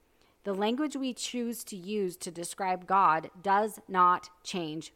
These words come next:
God. However, it does affect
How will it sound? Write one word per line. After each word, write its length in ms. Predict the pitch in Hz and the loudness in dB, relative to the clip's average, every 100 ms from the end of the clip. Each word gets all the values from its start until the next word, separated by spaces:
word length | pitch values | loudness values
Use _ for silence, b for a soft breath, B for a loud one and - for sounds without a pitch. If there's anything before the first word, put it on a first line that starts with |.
| _ | _
God. 380 | 180 160 104 - _ _ _ _ _ _ _ b b b | 6 6 4 -6 _ _ _ _ _ _ _ b b b
However, 540 | 214 320 285 170 165 - | 4 6 6 2 -4 -4
it 200 | 208 180 | -6 -4
does 300 | 208 247 349 | 2 2 2
affect 420 | 294 - 156 - | -2 0 0 -2